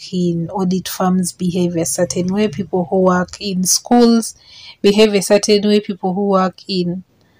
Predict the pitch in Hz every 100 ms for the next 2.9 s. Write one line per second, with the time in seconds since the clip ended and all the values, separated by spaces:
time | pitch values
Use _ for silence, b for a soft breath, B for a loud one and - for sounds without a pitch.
0 | _ _ _ _ _ - 226 226 - 226
1 | 208 175 160 190 - - - 196 196 190
2 | 190 202 - 185 185 175 175 170 190